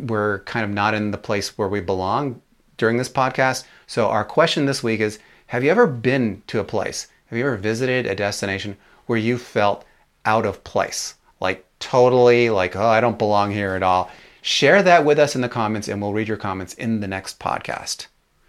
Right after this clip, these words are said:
We are going to do something called the lightning round because we've had two weeks worth of hotel hopping. And the lightning round is, I'm gonna name the hotel, you give me the impressions of the hotel. So the last time in our podcast, we stopped, we were at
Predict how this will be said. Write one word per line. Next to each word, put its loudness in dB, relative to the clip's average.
We 2
are 6
going 2
to -2
do 0
something -2
called 0
the -4
lightning -4
round -6
because -8
we've -4
had -2
two -2
weeks -4
worth 0
of -4
hotel -2
hopping. -4
And -8
the -4
lightning 2
round 2
is, 0
I'm 0
gonna 0
name 4
the 2
hotel, 4
you 0
give 4
me 2
the 0
impressions 0
of -4
the 0
hotel. 0
So -4
the 2
last 6
time 2
in -2
our 0
podcast, -2
we -4
stopped, 4
we 2
were 6
at 0